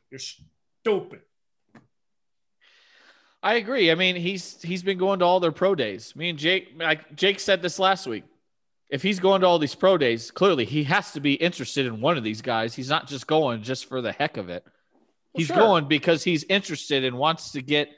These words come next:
Speaker 2: you know, information about these guys, background, know what they're like with their, um, you know, their ex-coaches, ex-teammates and everything.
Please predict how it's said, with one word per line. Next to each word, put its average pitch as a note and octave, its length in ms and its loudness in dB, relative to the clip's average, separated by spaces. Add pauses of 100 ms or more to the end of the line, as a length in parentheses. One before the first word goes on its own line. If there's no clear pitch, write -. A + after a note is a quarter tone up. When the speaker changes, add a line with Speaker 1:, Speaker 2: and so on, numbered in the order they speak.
(520)
Speaker 2:
you F3+ 140 -6
know, D3+ 320 2
information E3+ 640 -2
about A2+ 320 -2
these A2+ 160 -8
guys, C3+ 260 -2
background, B2+ 720 -2
know D3 120 -6
what F3 160 -4
they're B2 140 -6
like C#3 400 -4
with A2+ 120 -16
their, F#2+ 380 -12
um, A#2 220 -10
you A2+ 60 -14
know, A2+ 200 -12
their A#2 240 -6
ex-coaches, C3+ 720 -6
ex-teammates D#3 760 -12
and G#2+ 80 -18
everything. G2 420 -18